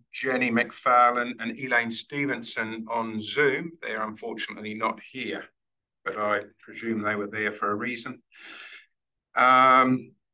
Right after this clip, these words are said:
I am allowed, I would like to think, my opinions on things. Unfortunately, recent events have shown that I am not allowed to have personal opinion, in my opinion. But anyway, so I wanted to read out some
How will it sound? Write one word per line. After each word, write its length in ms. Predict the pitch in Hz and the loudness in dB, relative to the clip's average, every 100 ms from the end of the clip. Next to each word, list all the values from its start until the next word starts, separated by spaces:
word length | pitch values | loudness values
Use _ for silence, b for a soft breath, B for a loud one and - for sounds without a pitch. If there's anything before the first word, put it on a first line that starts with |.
| - | 0
I 240 | 135 131 | 4 4
am 320 | 127 123 117 113 | 4 -4 -2 -2
allowed, 540 | 113 117 117 123 117 | 4 6 6 4 0
I 160 | 110 107 | -4 -4
would 120 | 107 | -4
like 240 | 110 110 | -2 -2
to 80 | - - | -4 -8
think, 300 | 123 117 113 - - | -2 -2 -2 -8 -10
my 340 | 113 110 110 104 | -4 -2 0 -2
opinions 760 | 107 - - 147 147 139 135 | -4 -10 -4 0 0 0 -2
on 160 | 135 127 | -4 -2
things. 420 | 156 156 156 156 | -2 0 -2 -6
Unfortunately, 720 | 110 104 131 170 - 117 113 | -8 -10 -8 -8 -6 -6 -2
recent 440 | 110 120 117 113 98 | -2 0 -2 -4 -6
events 540 | 95 123 113 113 - 113 | -2 0 0 -4 -8 -6
have 160 | 104 | -8
shown 640 | - - - 131 110 110 107 | -6 -2 2 4 4 2 -2
that 120 | 104 | 0
I 260 | 110 107 107 | 2 2 0
am 180 | 104 | -6
not 140 | 110 104 | -8 -6
allowed 360 | 107 104 107 | -4 -4 -4
to 60 | - - | -8 -12
have 200 | 117 113 - - _ _ - | -6 -6 -6 -20 _ _ -10
personal 320 | 107 - - | -8 -8 -14
opinion, 360 | _ 104 101 101 | _ -18 -18 -16
in 180 | 107 - | -14 -12
my 140 | - - | -10 -12
opinion. 400 | - 98 95 _ _ B B B B _ _ - | -14 -20 -20 _ _ B B B B _ _ 0
But 100 | 151 | 4
anyway, 460 | 160 160 113 95 - _ _ _ _ | 6 6 6 4 0 _ _ _ _
so 500 | - - 147 113 107 104 - | -6 2 4 4 2 -8 -10
I 340 | 117 139 147 | -2 2 2
wanted 320 | 139 202 202 - | 0 0 0 -4
to 120 | 143 | -8
read 300 | 151 160 151 | -2 -2 0
out 300 | 135 123 - | 0 -2 -2
some 300 | - 127 | -8 -8